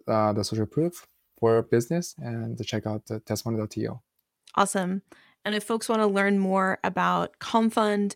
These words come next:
Speaker 2: you can go to calm fund dot com. There you can see more about the approach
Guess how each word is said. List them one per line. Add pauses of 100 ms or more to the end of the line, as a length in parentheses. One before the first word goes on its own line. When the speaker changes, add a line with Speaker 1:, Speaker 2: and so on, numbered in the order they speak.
(120)
Speaker 2:
you
can
go
to
calm
fund
dot
com.
There
you
can
see
more
about (120)
the
approach